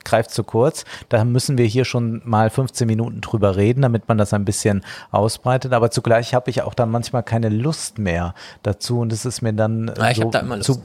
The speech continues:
Speaker 1: zu blöd, dass
Speaker 2: Ich,
Speaker 1: ich dann
Speaker 2: ja.
Speaker 1: irgendwie sage, "Ach nee, dann mach ich's lieber woanders oder ich mach's dann da", äh,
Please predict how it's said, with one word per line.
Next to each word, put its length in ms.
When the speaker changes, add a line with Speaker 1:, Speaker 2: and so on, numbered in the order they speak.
Speaker 1:
zu 160
blöd, 680
dass 100
Speaker 2:
Ich, 80
Speaker 1:
ich 100
dann 160
Speaker 2:
ja. 80
Speaker 1:
irgendwie 180
sage, 360
"Ach 140
nee, 220
dann 240
mach 220
ich's 180
lieber 300
woanders 560
oder 220
ich 120
mach's 220
dann 200
da", 300
äh, 160